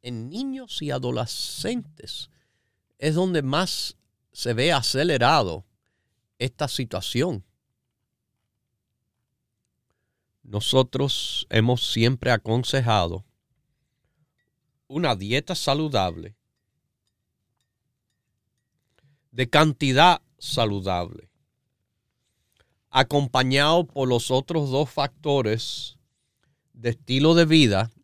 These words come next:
que se llama ejercicio, tan fácil es como caminar media hora diaria como tenemos recomendado,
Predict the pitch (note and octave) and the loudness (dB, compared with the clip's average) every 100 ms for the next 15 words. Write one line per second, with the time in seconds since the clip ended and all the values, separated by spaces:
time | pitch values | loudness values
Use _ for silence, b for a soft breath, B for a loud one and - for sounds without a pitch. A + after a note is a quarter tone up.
0 | _ G#2 - F2+ G2+ A#2+ - G#2+ G2+ F#2 | _ -6 -4 -2 0 -2 -4 -4 -4 -4
1 | - F2 - - G#3+ - _ _ _ _ | -4 -4 -4 -6 -8 -14 _ _ _ _
2 | _ _ G2+ G2+ - G2+ - A#2+ G#2 B2 | _ _ -8 -8 -6 -6 -4 -4 -2 -4
3 | - A2 G#2 - G2+ F#2 F2+ G#2 A#2 G2+ | -4 -4 -4 -4 -4 -2 0 2 2 4
4 | A2+ G#2+ G2+ A2+ G#2+ F#2 G#2 G#2+ A#2+ D3 | 4 6 6 8 6 4 4 6 6 4
5 | E3 - G#2 G2+ F2 G2 A2+ G#2+ G2+ G#2+ | 0 -2 -4 -4 -4 -2 -4 -4 -4 -4
6 | G2 G#2+ F#2+ F2+ F2+ F2+ F#2+ F3 | -4 -4 -4 -4 -4 -2 -2 -4